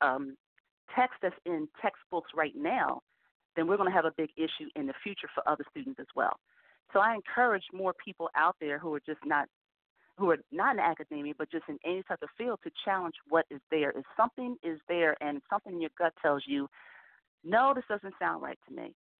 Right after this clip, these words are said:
you have to counter it for the people that you are, that are following you.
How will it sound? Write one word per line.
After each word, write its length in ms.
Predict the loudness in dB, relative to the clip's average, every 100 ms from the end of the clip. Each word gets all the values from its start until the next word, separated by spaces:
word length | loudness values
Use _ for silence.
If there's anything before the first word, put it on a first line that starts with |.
| _ _
you 120 | -8
have 200 | 0 0
to 80 | 0
counter 400 | -4 -2 -2 -6
it 100 | -14 _ _ _ _ _ 0
for 140 | 0
the 80 | 0
people 360 | -4 -10 -8 0
that 200 | 0 0
you 200 | -6 0
are, 140 | 0 2
that 140 | 2
are 100 | 2 0
following 420 | 2 2 0 -8
you. 240 | -8 -8